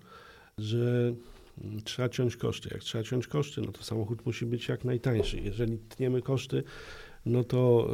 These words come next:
y, szukamy potrzeb klienta. Klient okazuje się, że w latach osiemdziesiątych i dziewięćdziesiątych, jak kupowali,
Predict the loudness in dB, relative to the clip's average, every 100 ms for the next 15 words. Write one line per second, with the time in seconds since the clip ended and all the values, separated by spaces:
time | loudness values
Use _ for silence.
0 | 4 4 6 4 4 2 6 8 8 8
1 | 4 0 -2 0 -2 -2 0 2 4 2
2 | -4 -8 -2 4 4 4 2 0 2 2
3 | 2 2 2 2 0 -4 -18 -20 -20 -12
4 | -4 2 2 4 2 2 2 2 2 2
5 | 0 2 4 4 2 0 2 0 0 -4
6 | -6 0 4 6 4 2 0